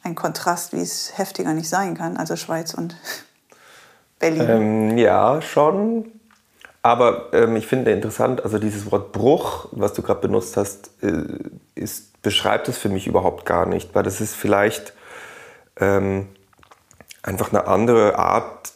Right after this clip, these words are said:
Speaker 2: zu leben und deswegen, ich hab nie den Kontakt irgendwie abgebrochen oder nie gesagt, ich lass jetzt die Schweiz hinter mir, weil so, ne, das ist halt einfach,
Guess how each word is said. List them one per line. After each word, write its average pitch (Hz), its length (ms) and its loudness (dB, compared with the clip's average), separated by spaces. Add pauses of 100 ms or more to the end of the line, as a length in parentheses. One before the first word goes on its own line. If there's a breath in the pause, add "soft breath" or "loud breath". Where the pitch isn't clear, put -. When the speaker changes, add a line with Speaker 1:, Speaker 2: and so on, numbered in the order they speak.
(160)
Speaker 2:
zu - 200 -2
leben 107 380 4
und 92 180 2
deswegen, 101 340 2
ich 95 100 -2
hab 101 100 0 (360)
nie 95 240 -2
den 101 220 0
Kontakt - 580 -6
irgendwie 90 260 -2
abgebrochen - 920 -2
oder 85 160 2
nie 101 260 0
gesagt, 98 420 0 (460 loud breath)
ich - 180 -8
lass 98 200 0
jetzt - 180 -4
die 95 60 -6
Schweiz 98 260 0
hinter 104 300 2
mir, 92 380 2
weil 92 520 -2
so, 95 280 0
ne, 107 180 2
das 101 160 0
ist 98 100 -6
halt 98 140 2
einfach, 101 240 0